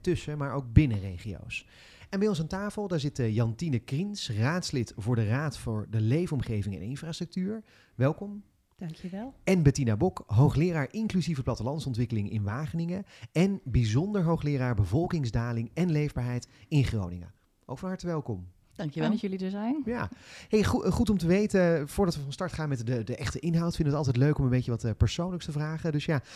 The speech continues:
Speaker 1: we willen eigenlijk wel eens even weten welke regio's zitten hier nou precies aan tafel.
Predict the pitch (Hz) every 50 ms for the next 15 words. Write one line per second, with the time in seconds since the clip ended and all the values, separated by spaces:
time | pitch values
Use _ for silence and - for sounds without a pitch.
0 | - - - - 151 156 170 165 165 165 139 156 156 151 143 135 156 - 147 147
1 | 127 127 120 135 131 120 123 113 139 143 - 127 113 113 147 196 214 190 - 147
2 | 120 107 98 92 - - 127 101 110 110 104 101 98 95 - - 117 104 - 101
3 | 92 101 87 82 92 113 - 185 208 220